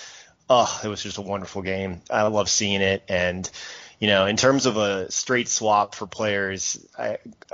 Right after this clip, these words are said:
happy to hear P E H is doing well. Didn't really like how he left, but,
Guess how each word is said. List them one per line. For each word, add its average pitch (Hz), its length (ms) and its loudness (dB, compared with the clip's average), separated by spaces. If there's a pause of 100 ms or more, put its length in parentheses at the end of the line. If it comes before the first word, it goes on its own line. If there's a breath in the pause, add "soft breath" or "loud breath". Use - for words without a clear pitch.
happy 117 320 2
to 113 60 -2
hear 107 240 -6
P 107 320 -6
E 107 40 -2
H 104 200 -6
is 98 80 -10
doing 104 260 -4
well. 104 380 2
Didn't 110 460 -8
really 110 220 2
like 101 220 4
how 95 240 4
he 101 140 0
left, 101 500 0
but, 92 280 0